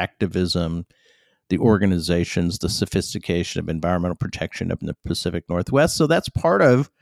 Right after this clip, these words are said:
what I'm looking forward to getting more involved in again. Uh, so I don't know. I'm, I'm, I haven't settled on a new career up here, Tyler. I'm gonna take the summer, get settled, do some hiking,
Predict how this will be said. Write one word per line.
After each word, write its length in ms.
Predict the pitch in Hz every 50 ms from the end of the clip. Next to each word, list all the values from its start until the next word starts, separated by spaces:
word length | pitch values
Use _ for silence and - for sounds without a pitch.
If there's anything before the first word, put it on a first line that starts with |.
| _ _ _ _ _ _ _
what 160 | - 123 127
I'm 160 | 135 135 139 135
looking 260 | 135 - - 131 120
forward 300 | - - 113 107 101 -
to 60 | -
getting 260 | - 110 104 104 101
more 140 | 104 98 98
involved 420 | 92 85 85 90 92 90 92 98
in 260 | 98 95 92 92 95 - -
again. 640 | - 92 87 90 98 90 82 80 85 95 110 120 - _ _ _ _ _ -
Uh, 320 | 92 92 90 90 85 92 98 - _ _ _ _ -
so 120 | - - -
I 60 | 277
don't 120 | 320 311
know. 240 | 320 311 - - - - - - -
I'm, 220 | - 123 135 135 - - -
I'm, 160 | 143 147 - - - _ _ _ _
I 120 | 120 127
haven't 280 | 156 185 190 202 180 -
settled 400 | - - 175 165 165 156 156 151
on 140 | 151 143 143
a 60 | 135
new 180 | 127 131 127 120
career 540 | - - - 135 127 120 117 107 95 90
up 200 | 76 67 - -
here, 240 | - 80 69 62 - -
Tyler. 340 | - 87 82 80 80 85 85
I'm 120 | 85 107 104
gonna 180 | 101 98 98
take 320 | - - - 123 110 - _
the 80 | 110
summer, 560 | - - - 117 107 104 104 104 98 98 101 - _ _ _ _ _ _ _ _ _ _ _
get 220 | - 120 110 -
settled, 680 | - - - - 113 95 95 95 92 92 95 98 104 - - _ _ _ _ _ _ _ _ _
do 160 | 101 123 117 110
some 220 | - - 110 95
hiking, 540 | 98 113 98 95 - - 101 92 90 90